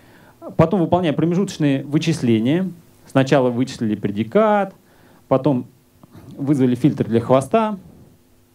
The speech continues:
отфильтровали хвост. Это тоже такое промежуточное вычисление, кот-, результат которого нам, вот он, предъявляется здесь.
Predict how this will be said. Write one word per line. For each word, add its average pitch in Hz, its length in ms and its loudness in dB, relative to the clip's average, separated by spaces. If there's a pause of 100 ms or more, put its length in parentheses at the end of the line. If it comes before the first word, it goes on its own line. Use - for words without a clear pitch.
(240)
отфильтровали 147 560 0
хвост. 135 240 -2
Это 147 100 -4
тоже 143 280 -2
такое 120 260 -2
промежуточное 135 400 0
вычисление, 170 320 0
кот-, - 240 -4
результат 135 260 0
которого 139 280 2
нам, 131 280 -2 (200)
вот 123 200 0
он, 107 140 -4 (340)
предъявляется 113 560 0
здесь. 95 240 -8